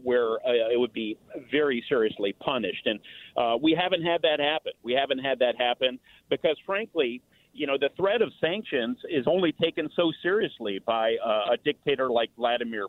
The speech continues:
Putin, um, uh, uh, from a, a, a country, uh, the United States, uh, that, you know, ha-, ha-, has shown weakness on, on different fronts in, in, in the last, uh, number of months. Uh, you could even argue years. Uh, we, we,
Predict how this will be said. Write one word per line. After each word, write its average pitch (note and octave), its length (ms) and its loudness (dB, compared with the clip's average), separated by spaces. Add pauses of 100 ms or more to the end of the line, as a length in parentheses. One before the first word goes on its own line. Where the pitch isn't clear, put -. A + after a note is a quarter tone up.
(120)
Putin, F#2 420 -2 (500)
um, A2+ 420 0
uh, - 20 2
uh, B2 300 0 (200)
from B2 400 0
a, C#3 60 0
a, A#2 460 2 (160)
a B2 60 2
country, D3+ 600 -4 (140)
uh, G#2+ 260 2
the A#2+ 60 -4
United B2 420 2
States, E3 480 2
uh, A#2 380 4
that, B2 160 4 (500)
you - 80 -6
know, F3+ 140 2
ha-, D3 200 4
ha-, D3+ 320 0
has D3+ 140 2 (140)
shown E3 340 0
weakness C3 560 -2
on, A#2 260 -2
on B2+ 180 -2
different B2+ 340 0
fronts A#2 320 -2
in, A2 140 -4
in, A#2 340 -6
in B2 120 0
the A#2+ 80 4
last, B2+ 340 2 (440)
uh, G2+ 280 2
number C3+ 340 0
of A2 100 -6
months. A#2+ 320 -2 (320)
Uh, A2 260 2 (260)
you B2+ 160 -10
could D3 120 -2
even D3 200 2
argue D#3 360 0
years. G#3 420 -2 (200)
Uh, A#2 260 4
we, C3 240 -2
we, B2+ 240 -2